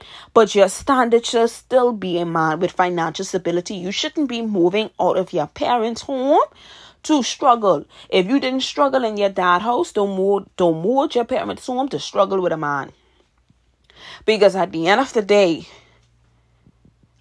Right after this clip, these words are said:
at the end of the day, when you read the Bible, we know the infamous story.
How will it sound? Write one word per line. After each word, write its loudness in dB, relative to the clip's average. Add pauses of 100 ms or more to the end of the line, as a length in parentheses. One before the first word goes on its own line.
at 4
the 0
end 4
of -2
the -4
day, 0 (280)
when 2
you -4
read -4
the -2
Bible, 4 (1000)
we -2
know 6
the 2
infamous -2
story. 2